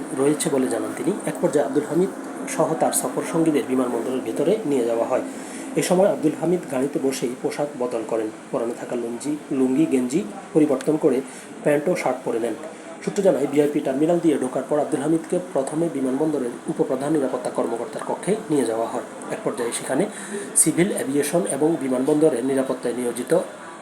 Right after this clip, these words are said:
অ্যাপসেকর কয়েকজন কর্মকর্তা উপস্থিত হন। এ সময় আব্দুল হামিদের দেশ ত্যাগের বিষয়টি জানিয়ে উচ্চ পর্যায়ের কর্মকর্তাদের কাছে কয়েক দফা ফোন করা হলে গ্রিন সিগন্যাল দেওয়া হয়। এরপর ঊর্ধ্বতন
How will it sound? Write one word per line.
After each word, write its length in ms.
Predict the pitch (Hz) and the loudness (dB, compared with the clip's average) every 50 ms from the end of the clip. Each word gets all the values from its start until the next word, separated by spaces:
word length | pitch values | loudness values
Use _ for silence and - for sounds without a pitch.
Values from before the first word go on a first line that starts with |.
| - - - - - - - - - - - - - - - - - - - | -16 -16 -16 -16 -16 -16 -16 -16 -16 -16 -14 -16 -16 -16 -16 -14 -8 -2 0
অ্যাপসেকর 460 | - - - - - 156 - 175 160 160 - | 2 4 4 4 4 4 4 2 2 2 2
কয়েকজন 300 | 147 131 127 143 151 156 - | 0 0 2 0 0 0 0
কর্মকর্তা 440 | 147 131 131 139 - - - - 127 127 - - | -2 -2 -2 -2 -2 -4 -4 -2 -4 -4 -4 -4
উপস্থিত 320 | 135 - 147 - - 170 127 - | -4 -2 -2 0 0 0 -2 -2
হন। 120 | 120 120 107 - - - 135 | -2 -4 -4 -4 -4 -4 -4
এ 20 | - | -2
সময় 220 | - 147 143 165 196 - - - - - - - - | 0 2 2 2 2 0 -4 -10 -10 -12 -12 -8 -6
আব্দুল 240 | - 131 135 147 151 | -2 0 2 2 2
হামিদের 260 | 135 131 139 139 135 131 135 | 2 0 0 0 0 0 0
দেশ 100 | 135 131 - | 0 0 0
ত্যাগের 260 | - 135 123 123 120 127 | -4 -4 -4 -4 -4 -6
বিষয়টি 280 | 131 - - 151 - 165 | -6 -6 -6 -2 0 2
জানিয়ে 280 | 160 147 147 131 131 131 - - | 2 4 4 2 0 0 -2 -4
উচ্চ 160 | 170 - - 160 - | -4 -2 0 0 0
পর্যায়ের 320 | 151 127 127 123 120 120 - | 0 0 0 -2 -2 -2 -4
কর্মকর্তাদের 560 | 127 117 127 - 135 - - 147 127 143 147 - | -4 -4 -4 -4 -4 -6 -6 -4 -4 -4 -2 -2
কাছে 160 | 156 - - 139 127 - | -2 -2 -4 -4 -2 -2
কয়েক 180 | 131 120 123 - - | -2 -2 -2 -4 -4
দফা 240 | 123 110 - 160 135 - | -6 -6 -4 -6 -6 -2
ফোন 140 | - 165 165 170 - | 0 2 2 2 4
করা 140 | 170 160 165 160 | 2 2 4 4
হলে 160 | 160 147 123 131 131 - | 2 2 2 0 0 2
গ্রিন 200 | 143 147 160 165 160 - | 2 2 2 2 2 0
সিগন্যাল 280 | - 135 127 123 117 113 113 | 0 0 -2 -4 -4 -2 -2
দেওয়া 160 | 113 113 117 117 | -4 -4 -4 -2
হয়। 140 | 123 113 - - - - - - - - 131 | -4 -4 -4 -6 -12 -16 -16 -14 -10 -8 -6
এরপর 220 | 127 - 147 160 - - - - - - - - - | -2 0 0 0 0 -2 -8 -14 -14 -14 -8 -4 -4
ঊর্ধ্বতন 340 | 160 156 165 156 151 139 | 0 4 6 6 6 6